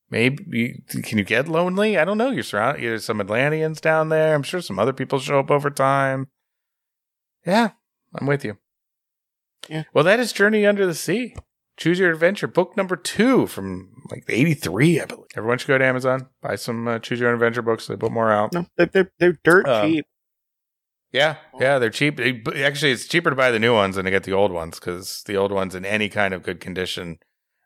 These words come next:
Speaker 1: uh, are kind of expensive. So, yeah, definitely do that. Um, but Jesse, also something that they should do is listen to other podcasts that you do. Which podcast would you like to tell us about today?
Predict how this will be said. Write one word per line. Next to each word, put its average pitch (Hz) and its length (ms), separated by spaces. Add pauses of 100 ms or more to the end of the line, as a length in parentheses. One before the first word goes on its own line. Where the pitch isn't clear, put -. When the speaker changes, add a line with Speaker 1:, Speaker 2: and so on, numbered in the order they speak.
Speaker 1:
uh, 90 240
are 85 220 (140)
kind - 180
of 277 80
expensive. 127 480 (220)
So, 90 440 (680)
yeah, - 200 (180)
definitely 120 360
do 101 140
that. 95 260 (460)
Um, 110 500
but 135 140
Jesse, 147 520 (380)
also 139 460
something 135 300
that 127 80
they 123 140
should 117 200
do 175 340 (240)
is 127 180
listen 170 300
to 160 60
other 160 160
podcasts 165 500
that 156 140
you 208 160
do. 165 300 (240)
Which 190 180
podcast 208 520
would 147 120
you 139 80
like 160 180
to 143 80
tell 147 180
us 143 140
about 120 240
today? 92 240